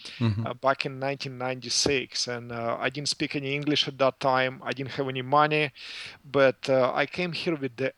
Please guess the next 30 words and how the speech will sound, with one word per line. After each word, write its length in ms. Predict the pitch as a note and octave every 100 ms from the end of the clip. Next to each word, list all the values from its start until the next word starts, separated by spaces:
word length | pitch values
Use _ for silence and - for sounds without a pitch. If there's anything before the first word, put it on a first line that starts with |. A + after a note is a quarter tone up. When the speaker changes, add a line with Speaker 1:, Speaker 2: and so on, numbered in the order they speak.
| -
Speaker 2:
end, 380 | C#3+ C#3+ - - _
uh, 280 | - B2+ A#2+ -
end 200 | C#3 C#3+
in 60 | C3
mind. 360 | C3+ A#2+ C#3 -
And, 280 | A#2+ A2+ - -
uh, 60 |
you 180 | - C3+
know, 80 | A#2+
I 80 | B2+
knew 180 | D3
this 360 | D3+ C3+ - -
was 200 | C3+ B2
going 260 | - C3+ B2+
to 100 | C3+
be 100 | B2
my 220 | B2 B2
home. 500 | - - G#3+ D#3 E3+ - - - - - -
And, 380 | - C3+ C3+ C#3
uh, 300 | C#3+ C3+ C3+
a 200 | - D3
few 200 | C#3 -
years 380 | A#3 G3+ F#3+ -
after 520 | F3 E3 - E3 C#3+ - _
coming 300 | - D#3+ D#3+
here, 220 | C#3 D#3
I 40 | D3
was 180 | C3+ B2+
introduced 640 | C#3 - C#3 C#3+ C#3 - -
to, 380 | C3+ B2+ A#2+